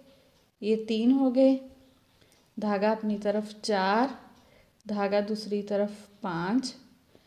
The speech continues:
और धागा अपनी तरफ छः, ऐसे छः फंदे बनाए। अब यहीं से देखिए, वर्क को turn किया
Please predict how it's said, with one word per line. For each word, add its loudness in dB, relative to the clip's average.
और -2
धागा -2
अपनी -4
तरफ 0
छः, -4
ऐसे -16
छः 0
फंदे 2
बनाए। 4
अब 2
यहीं 6
से 0
देखिए, 4
वर्क 2
को -4
turn -4
किया -2